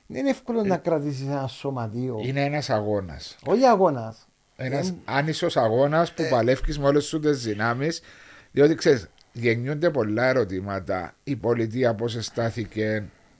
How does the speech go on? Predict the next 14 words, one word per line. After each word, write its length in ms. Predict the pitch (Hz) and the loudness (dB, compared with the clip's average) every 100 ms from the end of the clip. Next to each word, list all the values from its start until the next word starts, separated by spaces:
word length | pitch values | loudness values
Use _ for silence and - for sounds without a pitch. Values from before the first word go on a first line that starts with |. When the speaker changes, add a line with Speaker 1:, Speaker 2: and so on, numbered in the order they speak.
| - | -20
Speaker 3:
στους, 500 | - 180 165 156 165 | -8 -4 -4 -4 0
ε, 400 | 156 156 151 143 _ _ _ - | 4 4 2 -2 _ _ _ -14
στα 220 | - 135 | 0 4
άτομα 260 | 139 143 | 4 4
που 60 | 139 | 2
έχασαν 320 | 127 135 143 | 0 0 0
τα 80 | 143 | 0
σπίτια 400 | 131 143 135 147 | 0 -2 0 0
τους, 120 | 151 | 0
στην 260 | - 151 143 | 0 0 4
ποδοσφαιρική 800 | 143 143 139 147 139 135 139 147 | 4 4 4 2 2 2 -2 -2
ομάδα, 640 | 139 139 143 143 143 139 | -2 2 4 6 4 4
αν 200 | 131 139 | 0 0
νιώθετε 640 | 139 147 135 143 147 143 | 0 0 2 0 2 0